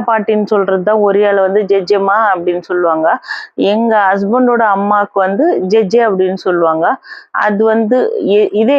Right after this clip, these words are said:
என்னோட அம்மானா வந்து அஜா ஆயி அப்படின்னு சொல்லுவாங்க. என்னோட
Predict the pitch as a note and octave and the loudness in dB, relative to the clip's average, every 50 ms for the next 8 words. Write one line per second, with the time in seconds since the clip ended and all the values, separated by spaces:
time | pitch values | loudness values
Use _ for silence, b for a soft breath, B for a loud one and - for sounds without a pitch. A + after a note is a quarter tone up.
0 | B3+ A3 G#3+ A3+ B3 C4 C4+ C4 B3+ B3 A3+ A3 A3 A3+ A#3 A3 G#3+ G3+ G3+ G#3 | 2 2 2 2 2 2 2 2 2 2 0 0 0 2 2 2 2 0 0 0
1 | G#3 A3 G#3+ G#3 G3 G3+ F#3+ A3 C4+ - - - - G#3+ G#3+ F#3+ B3 B3 A3 G3+ | 0 2 2 0 0 0 0 0 0 0 -2 -2 -2 -2 0 0 2 2 2 2
2 | G3 G3+ G3+ F#3+ F#3 F3+ F3 E3+ F3+ F3 F3+ - F#3 F3 E3+ E3 E3 E3 E3 - | 2 2 2 2 2 0 0 -2 -2 -2 -2 -4 -2 -2 -2 -2 -2 -2 -4 -6
3 | B B B B B B - F3+ G#3 A3+ B3 B3+ B3 | B B B B B B -4 0 0 2 2 2 2